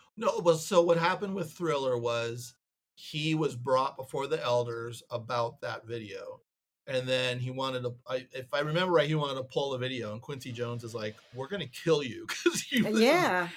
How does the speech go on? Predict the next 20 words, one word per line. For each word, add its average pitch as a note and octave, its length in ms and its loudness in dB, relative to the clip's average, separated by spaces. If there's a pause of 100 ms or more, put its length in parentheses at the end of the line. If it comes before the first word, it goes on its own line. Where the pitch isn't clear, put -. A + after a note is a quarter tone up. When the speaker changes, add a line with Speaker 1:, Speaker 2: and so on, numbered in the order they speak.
(140)
Speaker 1:
this E3+ 240 6
is E3 100 4
an D#3 120 2
organization B2+ 880 -2
built A#2 240 -6
around G#2+ 420 -10
you." - 80 -20 (200)
Speaker 2:
Yeah. F3 300 -2 (100)
Speaker 1:
So D3+ 460 4
for D3 200 -2
him F3+ 280 0
to D#3 160 -2
not D#3 340 0
get B2 240 -2
disfellowshipped, A2 800 -8
he C3+ 160 -16
just C3+ 200 -10
got B2+ 300 -4
reproved. A#2 840 -2 (580)
He, C#3 380 -4